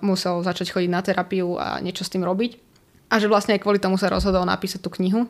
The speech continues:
aby ľuďom vlastne povedal o týchto veciach, a aby im povedal, že to je v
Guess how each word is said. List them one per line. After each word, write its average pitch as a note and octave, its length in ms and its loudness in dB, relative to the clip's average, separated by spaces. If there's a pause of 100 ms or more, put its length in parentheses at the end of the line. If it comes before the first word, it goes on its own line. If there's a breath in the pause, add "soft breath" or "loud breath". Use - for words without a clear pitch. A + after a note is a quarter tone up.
(920)
aby F#3 560 -2 (480)
ľuďom G#3+ 320 4
vlastne F#3+ 240 2
povedal F#3 480 0
o F#3 80 0
týchto F#3 320 -2
veciach, B3 400 2 (600)
a G3+ 80 0 (560)
aby F#3+ 240 4
im F#3+ 80 0
povedal, F#3+ 320 2
že F3+ 160 -8
to F#3 80 0
je F3 80 -2
v F3 100 -10